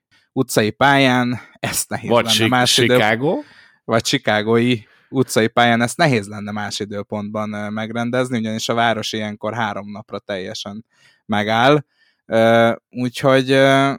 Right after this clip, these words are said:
Speaker 1: én simán beleraknám ugyanazt, amit te is, ö, mondasz, ami ugye az F egyes szabályzatban is benne van, hogy amennyiben fél távig nem tud eljutni a verseny, abban az esetben fél pontokat osztunk.
Speaker 2: Hát vagy valami. Jó, nyilván itt, ö,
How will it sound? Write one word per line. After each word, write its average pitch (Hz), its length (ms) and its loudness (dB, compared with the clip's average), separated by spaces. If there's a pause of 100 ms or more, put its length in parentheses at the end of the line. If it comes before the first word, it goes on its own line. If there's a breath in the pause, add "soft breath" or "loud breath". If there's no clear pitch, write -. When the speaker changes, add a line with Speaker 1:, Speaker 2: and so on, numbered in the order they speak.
(100)
Speaker 1:
én 147 360 0
simán 131 400 4
beleraknám 113 560 0
ugyanazt, 107 440 -6
amit 107 220 -6
te 104 160 -6
is, - 260 -6
ö, 107 160 -2
mondasz, 113 440 -4
ami 117 160 0
ugye 113 100 -2
az 120 220 0
F - 60 -10
egyes 110 260 -6
szabályzatban 107 760 -6
is 110 120 -6
benne 117 300 -2
van, 143 260 4
hogy 123 220 -2 (340 soft breath)
amennyiben 113 800 0 (400)
fél 117 280 0
távig 110 320 -2
nem 113 180 -4
tud 107 160 -10
eljutni 107 380 -8
a 110 40 -6
verseny, 131 440 0
abban 113 260 -2
az 104 120 -8
esetben 113 640 -2 (380)
fél - 200 -6
pontokat - 540 -14
osztunk. 101 500 -12 (720 loud breath)
Speaker 2:
Hát 262 180 -6
vagy 156 160 2
valami. 98 380 2
Jó, 113 280 2
nyilván 123 460 2
itt, - 220 -8
ö, 98 240 2